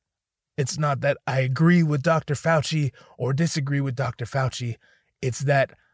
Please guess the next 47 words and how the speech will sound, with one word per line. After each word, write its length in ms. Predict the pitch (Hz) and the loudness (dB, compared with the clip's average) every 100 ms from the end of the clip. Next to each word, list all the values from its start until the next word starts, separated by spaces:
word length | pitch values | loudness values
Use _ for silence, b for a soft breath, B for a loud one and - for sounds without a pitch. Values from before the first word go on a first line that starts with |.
| _ _ | _ _
I 200 | 135 160 | 0 2
forget 580 | - 156 117 123 135 - | 0 0 0 0 0 -2
often 560 | - 180 175 - 117 117 | 0 2 2 -2 -2 0
that 200 | 107 113 | -2 -2
a 160 | 110 104 | -4 -6
human 460 | - - 170 135 120 | -4 0 2 2 2
being 400 | 123 143 127 120 | 2 2 4 2
named 300 | 120 117 104 | 2 0 0
Doctor 320 | 120 117 110 | 0 -2 -8
Fauci 520 | - 120 104 117 90 | -4 -2 -2 -6 -10
exists 640 | 101 90 107 - - - - b b | -10 -8 -8 -8 -14 -16 -20 b b
until 320 | 123 - 143 | -6 -2 0
one 200 | 131 131 | 0 0
of 80 | 120 | 0
you 180 | 131 175 | 4 4
motherfuckers 680 | 147 117 - 131 117 117 113 | 4 2 -4 -4 -4 -4 -2
drop 360 | 135 139 139 b b b | 0 0 -2 b b b
a 80 | 120 | -4
video 460 | 110 160 151 135 127 | 0 2 4 2 2
in 100 | 120 | 0
my 160 | 113 | 0
inbox, 500 | 113 135 110 104 - B B | 2 2 0 -4 -8 B B
or 100 | 123 | -4
one 200 | 110 127 | 0 2
of 40 | 131 | 4
my 140 | 120 | 2
boring 420 | 113 107 127 131 | 2 2 2 2
ass 220 | 123 117 - | 2 2 0
friends 340 | 123 127 113 | -2 0 0
are 60 | 117 | -2
like, 160 | 110 | 2
"Well, 160 | 147 196 | 2 4
did 180 | 123 117 | 0 0
you 60 | |
see 240 | 117 185 196 | 0 2 2
the 120 | 139 | 2
new, 200 | 147 185 | 4 4
the 140 | 151 | 6
new 120 | 185 | 4
Omicron, 680 | 180 220 311 269 - 165 143 | 4 4 2 2 2 2 2
huh? 280 | 117 151 285 | 2 2 4
Oh 220 | 240 254 170 | 6 6 4
shit, 240 | 214 254 | 4 2
the 80 | 190 | 4
new 180 | 220 233 | 6 6
Omicron's 680 | 269 311 277 226 170 165 | 4 4 2 4 4 4
out." 200 | 160 147 | 4 2